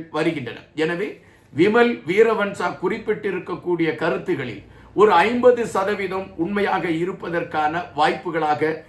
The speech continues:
அமையலாம் என்கின்ற ஒரு களம் இருக்கின்றன. ஆனால் இந்த இரண்டு துறைமுகத்தையும் இந்தியாவிற்கு கொடுப்பதினால்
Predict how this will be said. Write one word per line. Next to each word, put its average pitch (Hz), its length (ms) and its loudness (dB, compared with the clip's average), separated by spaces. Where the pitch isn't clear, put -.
அமையலாம் 185 680 4
என்கின்ற 160 400 -4
ஒரு 160 260 -4
களம் 151 380 -4
இருக்கின்றன. 117 480 -8
ஆனால் 226 400 6
இந்த 190 240 -4
இரண்டு 240 440 -2
துறைமுகத்தையும் 185 880 -4
இந்தியாவிற்கு 220 760 2
கொடுப்பதினால் 196 760 -4